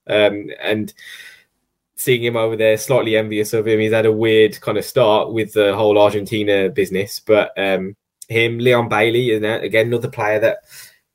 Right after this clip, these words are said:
excites me. Um, but I think that can be got at as well. I, I,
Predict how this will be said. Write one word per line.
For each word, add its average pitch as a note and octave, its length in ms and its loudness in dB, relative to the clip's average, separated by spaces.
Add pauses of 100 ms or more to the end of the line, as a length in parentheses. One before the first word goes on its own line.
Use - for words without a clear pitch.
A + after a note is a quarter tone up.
(100)
excites G#2+ 640 -4
me. C#3+ 240 4 (320)
Um, A#2+ 480 -2 (880)
but D3+ 320 4 (840)
I C3 80 -2
think D3+ 200 -4
that D3 120 -4
can D3 120 -4
be C3 60 -2
got C#3+ 200 2
at F3 140 2
as B2 140 -4
well. D3+ 400 0
I, C3 180 2
I, C3 220 2